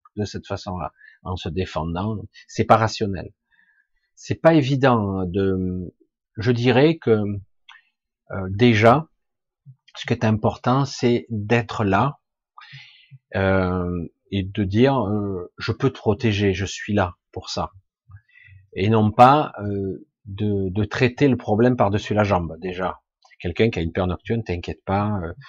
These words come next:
je suis là, si t'as besoin de problème, si t'as besoin de quelque chose, tu m'appelles, et cetera. Déjà, de savoir qu'il peut compter sur quelqu'un, euh,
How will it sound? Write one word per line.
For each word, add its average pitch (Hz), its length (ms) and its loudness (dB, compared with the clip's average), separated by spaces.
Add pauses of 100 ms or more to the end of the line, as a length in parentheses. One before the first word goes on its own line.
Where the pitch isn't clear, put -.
(320)
je 113 100 -6
suis 92 220 -4
là, 98 180 2
si - 160 -8
t'as 87 120 -4
besoin 98 320 -2
de 92 60 -6
problème, 95 480 -4
si - 180 -18
t'as 90 140 -6
besoin 95 280 -4
de 90 60 -6
quelque - 180 -16
chose, 104 260 -6
tu - 140 -16
m'appelles, 95 400 -4
et 90 80 -8
cetera. 87 420 -8
Déjà, 104 300 -2
de 113 220 -6
savoir 113 560 -2
qu'il - 180 -12
peut 107 100 -6 (120)
compter 117 380 0
sur - 200 -10
quelqu'un, 110 500 -6 (680)
euh, 90 420 0